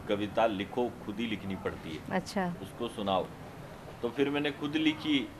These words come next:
Speaker 1: और स्कूल में सुनाने लग गया, तो यहीं से प्रेरणा मिली।
Speaker 2: अच्छा, यहाँ से शुरुआत रहा।
Speaker 1: जी।
Speaker 2: अलबेला जी, आप किस शहर से हैं?
Speaker 1: मैं मूलतः तो चोथ का बरवाड़ा से हूँ।
Speaker 2: हम्म।
Speaker 1: मेरा गांव है सवाई माधोपुर में, रणथंभौर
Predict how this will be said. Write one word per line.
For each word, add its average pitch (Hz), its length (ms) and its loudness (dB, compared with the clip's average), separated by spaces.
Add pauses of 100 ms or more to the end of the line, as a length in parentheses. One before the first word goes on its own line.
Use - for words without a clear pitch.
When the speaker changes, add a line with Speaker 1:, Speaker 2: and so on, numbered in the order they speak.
(280)
Speaker 1:
और 117 160 2
स्कूल 147 340 2
में 147 120 2
सुनाने 127 400 4
लग 135 240 2
गया, 127 240 10 (1040)
तो 110 380 2 (160)
यहीं 120 240 0
से 139 160 0
प्रेरणा 120 500 2
मिली। 117 300 -2 (600)
Speaker 2:
अच्छा, 185 260 2
यहाँ 196 240 4
से 202 180 2
शुरुआत 180 500 4
रहा। 165 300 -2 (120)
Speaker 1:
जी। 180 160 -6 (280)
Speaker 2:
अलबेला 247 400 10
जी, 240 160 8
आप 226 180 10 (180)
किस 254 120 8
शहर 190 340 8
से 185 180 -2
हैं? 170 220 -4 (1160)
Speaker 1:
मैं 160 120 6
मूलतः 190 560 8
तो 196 300 4
चोथ 156 400 0
का 180 80 8
बरवाड़ा 143 460 8
से 175 180 0
हूँ। 143 180 -2 (280)
Speaker 2:
हम्म। 196 300 2
Speaker 1:
मेरा 135 160 8
गांव 135 340 8
है - 140 2
सवाई 127 260 8
माधोपुर 120 500 4
में, 120 180 2
रणथंभौर 107 760 2